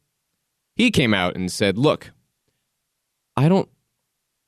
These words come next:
I don't understand all these Oscar talks. I don't even trip about that. I mean, what's the big deal? I was sitting at home with my Oscar, like, what's all the hubbub?" Me and Denzel were like, "Hashtag what's the big deal. Hashtag act better."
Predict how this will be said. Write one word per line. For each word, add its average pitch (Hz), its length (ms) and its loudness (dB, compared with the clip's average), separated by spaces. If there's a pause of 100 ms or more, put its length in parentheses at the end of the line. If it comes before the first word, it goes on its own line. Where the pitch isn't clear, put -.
(240)
I 117 100 0
don't 185 140 -2
understand 120 580 -2
all 120 160 2
these 117 180 0
Oscar 107 320 0
talks. 76 420 -14
I 120 80 0
don't 147 140 2
even 117 180 2
trip 151 200 -2
about 87 280 -6
that. 98 280 -2 (280)
I - 40 -6
mean, 123 160 4
what's 175 200 0
the - 80 -2
big 151 240 0
deal? 156 320 0 (200)
I 208 120 2
was 262 200 2
sitting 165 220 2
at 151 120 0
home 208 260 4
with 147 140 2
my 214 240 4
Oscar, 139 360 0
like, 160 200 0
what's 240 200 2
all 349 160 2
the 240 100 4
hubbub?" 156 500 2 (580)
Me 190 220 4
and 185 120 2
Denzel 196 440 4
were 151 100 4
like, 113 200 2
"Hashtag 110 520 0
what's 117 220 0
the 135 100 -4
big 160 220 -2
deal. 254 340 2 (260)
Hashtag 110 560 -2
act 240 320 0
better." 175 360 2